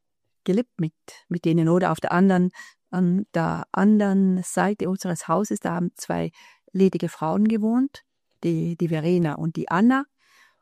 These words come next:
Und da ist die stärkere von den beiden, die Anna, die ist früher verstorben. Und dann hat die Verena, da war ich um die, denke ich, um die dreißig, hat die Verena mich gefragt,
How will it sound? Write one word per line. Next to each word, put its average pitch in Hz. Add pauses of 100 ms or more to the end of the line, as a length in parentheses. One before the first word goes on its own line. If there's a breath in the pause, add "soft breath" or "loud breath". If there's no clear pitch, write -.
(100)
Und 202 (100)
da 175
ist -
die 160
stärkere 202
von 196
den 180
beiden, 180
die 170
Anna, 185
die 175
ist -
früher 165
verstorben. - (340)
Und 208
dann 202
hat 208
die 170
Verena, 214 (180)
da 147
war 151
ich 156
um 156
die, - (540)
denke 165
ich, -
um 165
die 165
dreißig, -
hat -
die 160
Verena 165
mich 165
gefragt, -